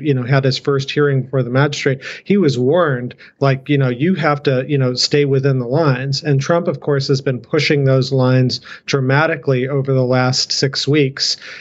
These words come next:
And, you know, this tweet, I think, is further evidence of that. So I've been hoping that Judge Chutkan will call Donald Trump directly into the court, look at him in the eye and say, "You can't do this stuff. This is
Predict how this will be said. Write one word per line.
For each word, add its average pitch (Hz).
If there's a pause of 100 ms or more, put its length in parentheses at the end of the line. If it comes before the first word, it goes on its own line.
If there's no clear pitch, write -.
(140)
And, 139
you 151
know, 123
this 135
tweet, 156
I 120
think, 135
is 117
further 135 (280)
evidence 147
of 127
that. 120
So 135
I've 160
been 156
hoping 165
that 139
Judge 139
Chutkan 143
will 123
call 151 (120)
Donald 143
Trump 147
directly 139
into 147
the 143
court, 135 (260)
look 139
at 165
him 165
in 160
the 151
eye 127
and 139
say, 135
"You 143
can't 160
do 175
this 117
stuff. 139
This 151
is 135